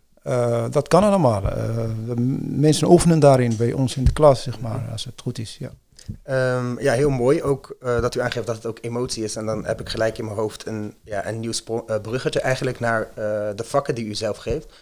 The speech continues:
Speaker 2: Want momenteel, eh, ik weet, toen ik, eh, ik bij u, zeg maar, les had gevolgd, dan kregen we islamitische filosofie en, eh, kalam. Ehm,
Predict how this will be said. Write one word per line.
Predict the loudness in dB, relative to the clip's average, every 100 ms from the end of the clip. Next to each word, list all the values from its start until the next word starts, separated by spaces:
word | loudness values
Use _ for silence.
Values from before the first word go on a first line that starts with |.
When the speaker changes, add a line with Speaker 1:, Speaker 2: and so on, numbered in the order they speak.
| _
Speaker 2:
Want | -6 -4
momenteel, | -2 -4 -2 0 2 0 -6 _
eh, | -4 -2 -2
ik | -4
weet, | -6 -6 -8 -18
toen | -12 -10
ik, | -10 -14 _
eh, | -8 -6 -6
ik | 0 2
bij | 2
u, | -2
zeg | -6 -4
maar, | -4
les | -4
had | -4
gevolgd, | -6 -8 -8
dan | -8
kregen | -8 -8
we | -8
islamitische | -8 -6 -6 -8
filosofie | -8 -10 -8 -8 -8 -8 -6
en, | -4 -4 -6 -10 -10
eh, | -8 -8 -6
kalam. | -6 -2 -2 -4 -8 -16 _ _ -10
Ehm, | -4 -2 -4